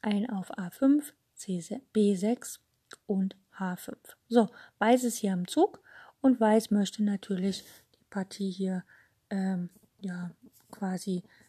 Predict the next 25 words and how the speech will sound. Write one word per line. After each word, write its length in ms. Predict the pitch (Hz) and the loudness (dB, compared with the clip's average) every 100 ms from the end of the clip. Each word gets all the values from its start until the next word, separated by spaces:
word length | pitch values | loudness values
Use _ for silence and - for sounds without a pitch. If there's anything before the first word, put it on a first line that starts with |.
| _ | _
Remis 460 | - 202 185 254 254 | -4 0 6 4 4
halten 420 | 226 240 247 247 233 | -2 -2 0 -2 0
und 200 | 233 214 | -2 -2
deswegen 360 | 196 - 196 190 | -4 -6 -6 -6
spielt 320 | - 190 190 | -8 -8 -6
er 60 | |
hier 260 | 180 180 202 | -8 -8 -10
einfach 380 | 214 180 202 185 | -12 -10 -10 -6
mal 280 | 180 185 185 _ _ | -6 -6 -8 _ _
Springer 520 | - - 214 208 214 180 | -20 -6 0 4 2 0
H 120 | 175 | -6
sieben 300 | - - 185 | -10 -10 -6
Schach. 360 | - 294 - - _ _ _ - _ _ _ _ _ | -2 -2 -2 -14 _ _ _ -20 _ _ _ _ _
Geht 200 | 233 220 | 0 0
der 100 | 208 | -2
König 420 | - 202 196 - | 0 0 0 -4
nach 200 | 190 - | -8 -8
G 160 | - - | -4 2
acht, 360 | 285 320 - | 2 2 -8
folgt 360 | - - 190 - | -14 -8 -8 -8
wieder 160 | 190 | -10
Springer 380 | 190 - 196 202 | -12 -6 -4 -2
F 140 | 240 233 | -2 -2
sechs 320 | - 247 - | -2 -4 -4
Schach. 340 | - 226 233 | -6 -6 -6